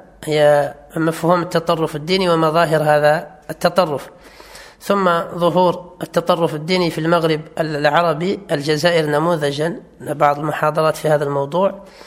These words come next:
ثم الفتوى وعلاقة الفتوى بالتطرف الديني،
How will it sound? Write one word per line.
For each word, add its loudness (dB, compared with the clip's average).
ثم -2
الفتوى 2
وعلاقة 2
الفتوى -2
بالتطرف 0
الديني، -4